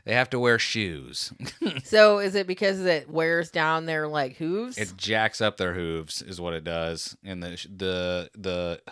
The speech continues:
Speaker 1: shoe protects the hoof.
Speaker 2: So nailing a hoof or a shoe into the hoof is better than them walking on the ground.
Speaker 1: I guess.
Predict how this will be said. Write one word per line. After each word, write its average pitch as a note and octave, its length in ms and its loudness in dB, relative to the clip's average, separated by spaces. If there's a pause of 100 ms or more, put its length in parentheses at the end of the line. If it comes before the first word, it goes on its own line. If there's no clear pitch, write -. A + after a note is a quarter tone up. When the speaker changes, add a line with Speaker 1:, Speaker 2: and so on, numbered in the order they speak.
(160)
Speaker 1:
shoe G2+ 440 -2
protects F#2+ 540 -6
the E2+ 200 -12
hoof. F#2 460 -10 (380)
Speaker 2:
So D3+ 320 -2
nailing E3+ 580 -2
a C#3+ 100 -2
hoof D#3 560 -4
or D3+ 160 -2
a D3 60 -4
shoe D3+ 580 -2 (1000)
into D#3+ 340 -4
the D3 140 0
hoof D3 460 -6
is D3 180 -8
better C#3+ 360 -4
than C#3 280 -6
them C3+ 260 -8
walking C3+ 400 -6
on C3 280 -8
the C#3 80 -6
ground. C3 580 -8
Speaker 1:
I B2 120 4
guess. C3 540 2